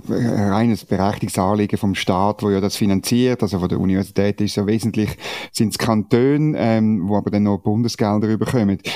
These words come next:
Also es wäre durchaus möglich, dass man sagt, ja nein, äh, für etwas, wo produktiv ist, also eben zum Beispiel für Ingenieure,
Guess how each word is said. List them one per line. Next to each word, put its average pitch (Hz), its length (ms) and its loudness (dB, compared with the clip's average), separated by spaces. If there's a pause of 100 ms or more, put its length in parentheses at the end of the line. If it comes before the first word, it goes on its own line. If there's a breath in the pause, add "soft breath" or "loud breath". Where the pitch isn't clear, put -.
(160 loud breath)
Also 104 160 0
es 92 120 -2
wäre 104 180 2
durchaus 127 480 0
möglich, 120 340 0
dass 117 140 -2
man 117 100 0
sagt, 104 260 0
ja 104 120 2
nein, 120 260 2 (360 loud breath)
äh, 110 120 -2
für 117 260 0
etwas, 123 300 -4
wo 117 80 0
produktiv 151 640 0
ist, 139 200 0
also 110 160 0
eben 143 200 0
zum - 200 0
Beispiel 127 160 -2
für 117 200 0
Ingenieure, 135 720 0